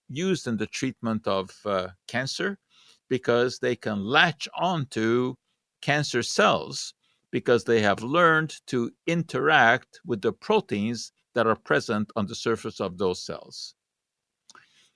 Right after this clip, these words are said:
Well, once more, we have run out of time. Uh, but,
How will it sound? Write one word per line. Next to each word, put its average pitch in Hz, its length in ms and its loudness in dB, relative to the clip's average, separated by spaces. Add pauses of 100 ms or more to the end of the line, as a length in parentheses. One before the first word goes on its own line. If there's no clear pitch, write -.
(600)
Well, 185 140 8
once 247 300 10
more, 240 300 12
we 208 200 10
have 170 360 8
run 190 540 10
out 175 100 12
of 156 60 6
time. 120 500 4 (1120)
Uh, 123 360 8
but, - 500 4